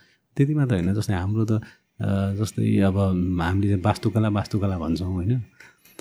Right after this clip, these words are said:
त्यो वास्तुकला त हाम्रो शास्त्रको एउटा पार्ट मात्रै हो,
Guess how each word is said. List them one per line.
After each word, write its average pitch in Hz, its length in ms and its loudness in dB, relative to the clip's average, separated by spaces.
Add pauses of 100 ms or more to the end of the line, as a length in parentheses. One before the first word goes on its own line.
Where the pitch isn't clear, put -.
(340)
त्यो 104 260 -4
वास्तुकला 110 680 2
त 101 120 -6
हाम्रो 101 540 2
शास्त्रको 110 840 -2
एउटा 117 360 0
पार्ट 101 400 0
मात्रै 95 300 0
हो, 85 240 -10